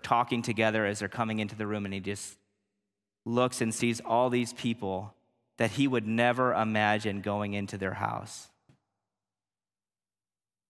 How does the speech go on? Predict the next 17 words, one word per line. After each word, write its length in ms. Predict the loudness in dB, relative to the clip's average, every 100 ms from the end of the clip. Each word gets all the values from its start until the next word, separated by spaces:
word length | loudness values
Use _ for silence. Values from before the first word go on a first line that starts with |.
| _ _ _ _ _
And 160 | -2 0
this 180 | 0 -2
is 100 | -4
where 140 | -2
God 260 | 0 0 0
had 140 | -4
sent 260 | -4 -4 -6
him. 280 | -10 -12 -20 _ _ _ _ _ _ _ _ _ _ _ _ _ _ _ _ _ _ _ _ _ _ -20 -20 -20 -20 -20 -20 -20 _ _ _ _ _ _ _ _ _ _ _ -6 2
They 140 | 4
were 160 | 4 2
ripe 500 | 4 4 2 -2 -2
to 120 | 0
hear 260 | 2 2 4
God's 400 | 2 2 0 -4
word 340 | 0 0 0
from 220 | -4 -8
Peter. 480 | -6 -6 -4 -6